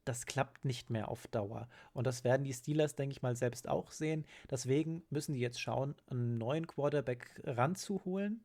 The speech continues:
ob sie den jetzt irgendwo herholen. Sam Darnold vielleicht. Und ja, den einfach ranziehen und nochmal die Chance geben, zusammen mit Big Ben zu arbeiten und von ihm lernen zu können. Ja, das wäre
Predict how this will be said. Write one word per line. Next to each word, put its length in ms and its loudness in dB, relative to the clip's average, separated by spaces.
ob 180 -2
sie 160 -2
den 180 2
jetzt 260 -2
irgendwo 320 0
herholen. 680 0
Sam 360 -4
Darnold 640 -2
vielleicht. 500 -4
Und 500 4
ja, 240 10
den 220 6
einfach 340 -2
ranziehen 400 4
und 180 -2
nochmal 200 2
die 80 -2
Chance 340 -4
geben, 320 0
zusammen 640 0
mit 200 -2
Big 200 -6
Ben 200 0
zu 200 -4
arbeiten 560 0
und 120 -4
von 160 -4
ihm 140 0
lernen 300 2
zu 180 -6
können. 340 -8
Ja, 200 4
das 200 0
wäre 280 6